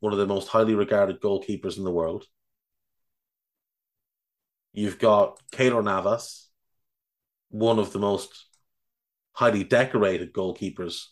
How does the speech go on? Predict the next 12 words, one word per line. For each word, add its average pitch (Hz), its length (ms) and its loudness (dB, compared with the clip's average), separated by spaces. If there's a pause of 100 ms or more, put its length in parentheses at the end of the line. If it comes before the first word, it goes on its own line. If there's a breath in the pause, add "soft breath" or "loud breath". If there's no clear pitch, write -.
(280)
in 107 180 -2
the 90 80 -4
world, 85 400 -4 (560)
uh, 98 240 -2
somebody 101 440 0
that 95 260 0
is 90 640 -8 (1600)
very, 120 400 2
very 98 200 2
highly 95 300 2
thought 87 280 -6
of. 92 240 -10